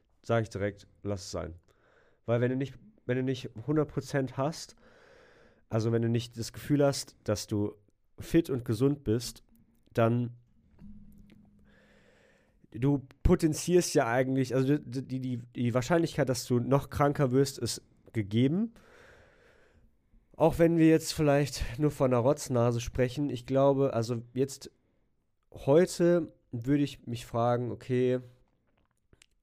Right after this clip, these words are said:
ähm, würde ich jetzt, ich würde vielleicht Cardio machen, aber selbst dann, wenn ich, wenn ich so währenddessen merke, boah, ich glaub, das ist es nicht, dann will ich's bleiben lassen. Ich,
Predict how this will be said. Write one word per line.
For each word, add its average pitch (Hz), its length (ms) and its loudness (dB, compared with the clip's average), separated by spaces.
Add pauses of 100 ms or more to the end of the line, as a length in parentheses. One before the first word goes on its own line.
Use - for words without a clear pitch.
(100)
ähm, 117 1120 0 (460)
würde 156 220 2
ich 156 80 -12
jetzt, - 360 -6 (400)
ich 120 140 -14
würde 135 140 0
vielleicht 117 320 -4
Cardio 143 440 -4
machen, 151 600 -4 (160)
aber 120 260 -2
selbst 123 320 -4
dann, 127 220 0
wenn 123 100 -2
ich, 120 240 -8
wenn 110 140 -6
ich 113 120 -8
so 117 200 -4
währenddessen 120 460 -4
merke, 113 320 -4
boah, 110 380 -2 (440)
ich - 100 -20
glaub, 123 260 -2
das 113 160 -10
ist 127 120 -4
es 131 160 -10
nicht, 156 320 -2 (480)
dann 113 160 -2
will 123 80 0
ich's 123 100 -8
bleiben 117 360 0
lassen. 135 440 -4 (100)
Ich, 101 140 -10